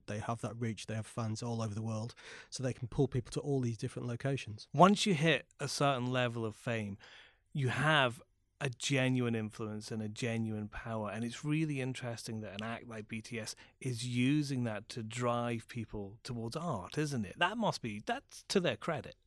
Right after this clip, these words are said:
Speaker 1: It, it's certainly, I mean, th-, they could, you know, a-, as we also know, when pop bands get to, to that level, you can also spend all your money doing other things that often end your career quite quickly. So, um, yeah, no, all, all credit to them. I mean, I think it does fit in with their, certainly the thing that the Serpentine is extremely visual,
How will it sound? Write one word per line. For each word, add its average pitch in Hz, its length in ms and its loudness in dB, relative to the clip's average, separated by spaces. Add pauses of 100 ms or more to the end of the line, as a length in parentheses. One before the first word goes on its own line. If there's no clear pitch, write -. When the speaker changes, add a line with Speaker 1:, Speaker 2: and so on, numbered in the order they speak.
(300)
Speaker 1:
It, 196 100 2
it's - 200 -4
certainly, 233 260 6
I 156 40 6
mean, 139 180 4
th-, 143 140 -2
they 151 140 8
could, 135 220 4 (440)
you 143 100 6
know, 120 200 4 (140)
a-, 139 100 0 (100)
as 135 100 0
we 160 80 10
also 151 220 10
know, 147 140 12
when 147 120 10
pop - 220 8
bands 139 180 6
get - 200 4
to, 156 240 4
to 139 100 0
that 143 160 4
level, 135 280 4
you 131 120 2
can 120 100 2
also 123 380 2 (320)
spend 135 260 6
all 135 100 10
your 131 100 10
money 135 160 12
doing 147 200 12
other 151 140 12
things 151 400 6 (320)
that 139 80 4
often 139 200 2
end 135 160 4
your 123 80 0
career 135 220 2
quite 127 240 0
quickly. 151 420 -2
So, 135 260 6
um, 139 100 4
yeah, 151 100 6
no, 135 140 4
all, 156 260 2
all 160 160 6
credit 135 300 -4
to 151 160 0
them. 113 120 0 (300)
I 160 40 2
mean, - 140 6
I 131 40 2
think 196 240 2
it 175 120 -4
does - 440 6
fit - 280 0
in 139 160 6
with 131 200 2
their, 120 400 4 (760)
certainly 185 280 10
the 170 80 10
thing 190 140 8
that 170 60 4
the 165 60 0
Serpentine 117 540 2
is 110 100 -6
extremely 165 480 6
visual, 113 560 2